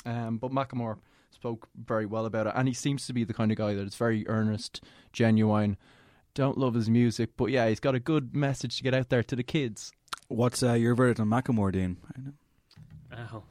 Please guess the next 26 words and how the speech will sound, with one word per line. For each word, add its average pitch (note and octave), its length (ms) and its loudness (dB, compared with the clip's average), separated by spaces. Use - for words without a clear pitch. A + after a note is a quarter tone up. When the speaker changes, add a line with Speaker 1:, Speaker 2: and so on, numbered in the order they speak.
Speaker 3:
uh, A2+ 200 -8
<laughs> - 180 -14
Speaker 2:
Both D#3+ 200 8
as C#3+ 200 4
a C3 60 0
person F#3 580 2
and C#3 320 6
musically. A#2+ 480 4
<laughs> - 40 -8
Speaker 3:
Yeah, D3+ 280 2
I, C#3 360 -4
I C#3 100 -6
don't C3 180 -4
listen A2+ 220 -8
to - 80 -14
Macklemore. A#2+ 560 -4
<laughs> G3 1040 4
Speaker 1:
<laughs> - 40 -20
Speaker 3:
Uh, A#2 460 -10
I, C3+ 140 -10
yeah, B2+ 220 -6
I, A#2+ 540 -10
yeah, G#2 240 -14
I A2 40 -14
find, A2 480 -8
uh, G2 400 -2